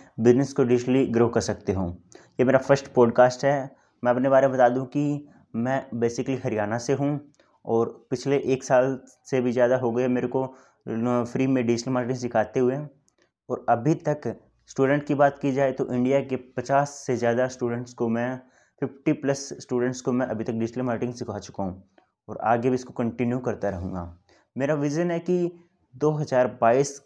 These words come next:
के लास्ट तक मैं हंड्रेड प्लस लोगों को डिजिटल एंटरप्रेन्योर्स बना सकूँ और वो भी इंडिया के अंदर, ताकि वो अपनी डिजिटल लाइफ को अच्छे से जी पाएँ। कोविड नाइनटीन का टाइम चल रहा है दोस्तों,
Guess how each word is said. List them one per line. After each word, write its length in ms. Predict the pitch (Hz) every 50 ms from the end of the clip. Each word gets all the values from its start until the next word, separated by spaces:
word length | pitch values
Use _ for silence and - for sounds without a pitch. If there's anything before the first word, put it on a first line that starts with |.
| _ -
के 180 | 117 117 120 117
लास्ट 380 | 113 110 113 123 127 - - _ -
तक 180 | 120 120 120 -
मैं 240 | 113 113 117 117 117 117 120 120 _ _ _ _ _ _ _ -
हंड्रेड 440 | - 113 110 110 110 143 143 143 -
प्लस 260 | - 131 131 127 - 127 110 92 90 - - _ _ _ _ -
लोगों 420 | 113 113 110 113 113 110 123 131 127
को 320 | 127 110 107 107 110 - -
डिजिटल 380 | 117 107 113 120 117 - - 156
एंटरप्रेन्योर्स 580 | - 123 120 110 117 - - 113 113 110 - 104
बना 160 | 101 92 90
सकूँ 260 | 90 - - 95 90 85 85 - _ _ _ _ _ _ _ _ _ _ _ -
और 60 | 107
वो 140 | 104 120 123
भी 120 | 123 135
इंडिया 320 | - 120 120 110 110 110 107
के 120 | 107 107
अंदर, 200 | 101 101 98 98
ताकि 320 | - - 120 120 117 - 151
वो 80 | 151
अपनी 340 | 147 143 - 151 156 156 151 151 - - _ _ - 107
डिजिटल 380 | 101 120 147 165 151 156 156
लाइफ 260 | 151 139 139 139 - -
को 80 | - 143
अच्छे 260 | - 120 - - 127
से 140 | 113 127 110
जी 100 | 104 104
पाएँ। 280 | 98 104 98 92 87 85 85 - _ _ _ _ _ _ _ _ _ _ _ _ _ _ _ _ _ _ _ _ _ _ _ _ _ _ _ _ _ _ _ _ _ _ - - - - _ _ _ _ -
कोविड 300 | 127 123 123 120 135 131
नाइनटीन 380 | 131 123 120 120 131 131 135 131
का 160 | - 135 127
टाइम 440 | 127 - - - 117 117 120 123 120
चल 200 | 120 131 123 127
रहा 140 | 127 127
है 80 | 127 123
दोस्तों, 400 | 120 123 120 120 - 131 135